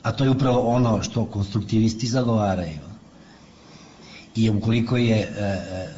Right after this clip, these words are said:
Grojsova cela argumentacija dobro postavljena, ima, ima svoje utemeljenje ako se govori o konstruktivistima,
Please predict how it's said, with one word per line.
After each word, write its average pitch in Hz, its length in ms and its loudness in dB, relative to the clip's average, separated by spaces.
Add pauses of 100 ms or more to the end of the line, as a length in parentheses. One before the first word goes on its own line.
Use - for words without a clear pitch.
Grojsova 107 800 0
cela 117 280 0
argumentacija 98 1200 -2 (800)
dobro 120 360 0
postavljena, 110 680 0
ima, 104 360 0
ima 113 220 2
svoje 113 240 0
utemeljenje 104 520 2
ako 98 160 -4
se 101 120 -4
govori 95 360 0
o 92 160 -8 (120)
konstruktivistima, 123 1080 -2